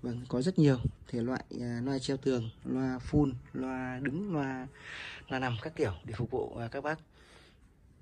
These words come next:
Tôi xin nhắc lại, nếu quý vị và các bạn cũng như, à, anh chị em gần xa quan tâm đến những sản phẩm âm thanh từ bình dân đến cao cấp thì xin mời bớt thời gian đến với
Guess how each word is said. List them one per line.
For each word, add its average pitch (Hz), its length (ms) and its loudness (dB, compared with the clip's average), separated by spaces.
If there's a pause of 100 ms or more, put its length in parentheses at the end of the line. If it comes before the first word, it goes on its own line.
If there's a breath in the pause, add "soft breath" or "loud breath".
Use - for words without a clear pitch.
(440)
Tôi 139 100 0
xin 147 140 4
nhắc 160 100 4
lại, 151 220 4
nếu 139 420 4 (2250)
quý 147 80 2
vị 160 200 6
và 135 60 -2
các 151 80 2
bạn 156 180 4 (360)
cũng 127 160 4
như, 147 140 8
à, 147 320 -2
anh 143 80 -6
chị - 140 -4
em 135 140 0
gần 131 120 0
xa 139 380 0 (360)
quan 135 160 2
tâm 147 200 6
đến 127 140 8
những 160 100 4
sản 123 160 2
phẩm 117 140 2
âm 123 140 4
thanh 135 200 0
từ 123 140 2
bình 117 160 6
dân 131 260 4 (160)
đến 120 280 4
cao 135 180 2
cấp 175 200 8 (380 loud breath)
thì 131 120 -2
xin 139 200 4
mời 127 280 4 (480 soft breath)
bớt 160 120 10
thời 131 140 8
gian 131 340 6
đến 131 200 8
với 135 260 6